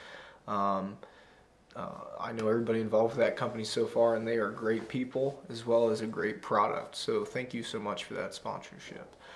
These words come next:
I'd also like to give a shout out to Johnny Candido, who made his big announcement earlier this week that he will be competing at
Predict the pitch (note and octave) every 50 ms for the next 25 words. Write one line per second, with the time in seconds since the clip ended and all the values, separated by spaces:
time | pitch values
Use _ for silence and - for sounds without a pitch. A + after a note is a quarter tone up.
0 | - - - - - - - A2 G#2+ - A2 A#2+ - - - C#3 B2 A#2+ A#2 A#2
1 | A2+ A#2 - - - B2 A#2 A2 G#2+ A2 G#2+ A2 A2+ A#2 A#2 G#2+ G#2 G2 G2 G#2
2 | - - - G#2+ G#2+ G#2 G#2 - - - A2 A#2 G2+ G2+ G2 F#2 - - G#2+ G2
3 | G2+ G#2+ A2 A2+ B2+ C3 C3 B2+ A#2 A2 A2 A2 A2+ A2+ - - - A2+ A2 G#2+
4 | G#2+ G#2+ G#2+ A2 - - - A2+ A2 A2 A#2+ A#2+ A#2 G#2+ G#2+ A2 A2 - B2 A#2+
5 | A#2 A#2 - B2+ A2+ - - A#2+ A#2 A2+ G#2+ G2+ A2 A2 - - A#2+ A2 A2 A#2+
6 | A2 A2 A2 G#2+ G#2+ G2 G2+ F#2+ F2+ - - -